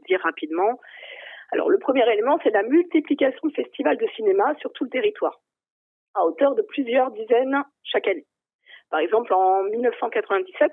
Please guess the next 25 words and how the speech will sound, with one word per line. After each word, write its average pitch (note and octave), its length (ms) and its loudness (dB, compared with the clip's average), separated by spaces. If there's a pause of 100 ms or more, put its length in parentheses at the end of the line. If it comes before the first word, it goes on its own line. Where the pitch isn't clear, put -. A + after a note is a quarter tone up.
par G3 100 -2
exemple, A3 280 -2
il - 20 -12
y A3 40 -4
en F#3 60 -4
avait E3+ 280 -4
cent - 140 2
soixante-six - 640 -4
en E3+ 80 -2
France, - 360 -4 (840)
contre - 360 -4 (120)
cinq, D4 300 0 (160)
dix, G#4+ 180 -10 (120)
vingt A#3+ 320 0
dans G3 100 0
les F#3 160 2
autres G#3 120 0
pays G#3 180 0
d'Europe. F3 320 0 (840)
Euh, D#3+ 80 -2
ma D#3+ 160 -2
source - 380 -12
de, D3+ 720 -12 (140)
de, E3+ 160 -12
euh, D3+ 240 -10